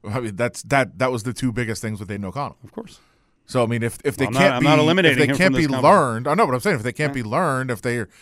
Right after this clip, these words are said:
Speaker 1: if they're just kind of innate and you have to have them or you don't, that's a real bad sign.
Speaker 2: I'm sure there's a lot of coaches who tell me I'm wrong, but I, I'm looking at a set of quarterbacks where you see it. It, the game doesn't process as well, and they make throws where you're like, "That, dude, it's too late,"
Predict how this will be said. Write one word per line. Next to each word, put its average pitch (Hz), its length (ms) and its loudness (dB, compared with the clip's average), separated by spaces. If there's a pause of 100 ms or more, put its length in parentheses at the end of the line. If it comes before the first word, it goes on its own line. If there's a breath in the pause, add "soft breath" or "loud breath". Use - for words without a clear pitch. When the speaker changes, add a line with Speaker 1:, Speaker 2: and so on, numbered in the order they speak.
(160 soft breath)
Speaker 1:
if 101 80 -12
they're 131 120 0
just 131 140 -2
kind 131 140 0
of 104 80 -6
innate 139 480 0
and 101 260 -6 (320 soft breath)
you 113 80 0
have 117 80 0
to 123 80 -2
have 120 80 0
them 113 80 -6
or 110 40 -4
you 107 80 -2
don't, 156 360 4 (580)
that's - 140 -8
a 143 40 0
real 160 120 6
bad 139 160 4
sign. 107 240 -6 (120)
Speaker 2:
I'm 113 120 -4
sure 156 200 2
there's 147 160 0
a - 20 0
lot 151 140 0
of 143 60 -6
coaches 143 340 -2
who 135 180 -4
tell 127 180 -4
me 139 80 0
I'm 147 140 -2
wrong, 135 200 -2 (100)
but 87 180 -14
I, 101 200 -4 (160)
I'm 127 200 0
looking 151 260 2
at 135 80 0
a 123 60 -4
set 131 180 -4
of 120 60 -6
quarterbacks 110 640 -6 (460)
where 104 120 -6
you 110 140 -4
see 123 180 -4
it. 135 140 -4
It, 92 100 -12
the 101 140 -12
game 107 240 -8
doesn't 117 240 -4
process 113 440 -6
as 101 100 -10
well, 120 260 -4
and 98 200 -12
they 98 100 -10
make 104 200 -8
throws 127 320 -2
where 104 120 -6
you're 98 80 -6
like, 95 180 -6
"That, 95 180 -10
dude, 135 220 -4
it's 113 140 -6
too 131 120 -4
late," 170 280 -4